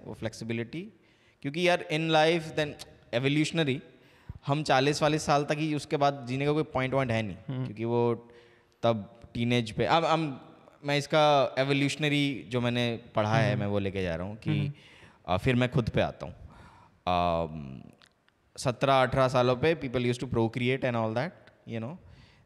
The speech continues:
Speaker 1: then वो डैड वॉड इसलिए आने लगता है कि you stop seeking sex and you, uh, बच्चे बच्चे पालने में, and फ़ोर्टीज़, फ़िफ़्टीज़ में लोग मर जाते थे जो ब-,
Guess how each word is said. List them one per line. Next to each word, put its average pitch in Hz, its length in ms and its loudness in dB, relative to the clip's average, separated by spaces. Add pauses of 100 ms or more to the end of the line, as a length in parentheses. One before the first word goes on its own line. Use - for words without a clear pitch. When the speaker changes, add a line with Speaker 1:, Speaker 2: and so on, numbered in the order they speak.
(180)
Speaker 1:
then 113 280 2
वो 113 160 0
डैड 120 320 4
वॉड 131 160 4
इसलिए 135 280 0
आने 135 120 0
लगता 117 280 -2
है 120 200 -2
कि 147 460 -12 (100)
you 120 140 -2
stop 120 200 0
seeking 117 340 -10
sex 110 280 -10
and 90 360 -12 (120)
you, 95 140 -6 (760)
uh, 65 340 -6 (220)
बच्चे 101 240 -6
बच्चे 98 240 -2
पालने 90 360 -2
में, 180 300 -8
and 185 120 -8
फ़ोर्टीज़, 147 380 -2
फ़िफ़्टीज़ 147 420 -10
में 143 120 -6
लोग 139 440 -8 (100)
मर 110 140 0
जाते 95 260 -4
थे 95 120 -10
जो 120 120 0
ब-, 123 180 -8